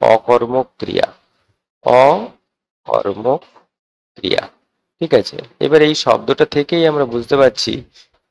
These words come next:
যে যার কোনো কর্ম নেই বা থাকে না তাকে আমরা অকর্মক ক্রিয়া বলবো। উদাহরণগুলো দেখলে আমরা বুঝতে পারবো। দেখো, the child sleeps,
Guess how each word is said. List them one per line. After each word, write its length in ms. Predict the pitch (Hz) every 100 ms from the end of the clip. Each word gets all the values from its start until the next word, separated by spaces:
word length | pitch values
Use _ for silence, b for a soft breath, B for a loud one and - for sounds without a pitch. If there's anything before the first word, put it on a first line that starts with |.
| -
যে 460 | 117 113 107 110 -
যার 260 | 117 117
কোনো 220 | - 120 117
কর্ম 720 | - 117 117 117 117 117 127
নেই 500 | 113 113 123 147 208 _
বা 100 | 117
থাকে 340 | - 120 - 127
না 140 | 143
তাকে 320 | - 107 117
আমরা 240 | 113 110 110
অকর্মক 440 | - 117 120 117
ক্রিয়া 240 | - 117 117
বলবো। 340 | 120 123 170 - _ _ - B B B _ _
উদাহরণগুলো 600 | 135 151 185 190 185 180
দেখলে 300 | - 117 104
আমরা 300 | 95 98 - - _ _ _ _ -
বুঝতে 200 | 101 113
পারবো। 300 | - 95 -
দেখো, 420 | 98 98 - 202 - _ 110
the 100 | -
child 540 | 131 127 135 143 151
sleeps, 760 | - - 98 82 - - -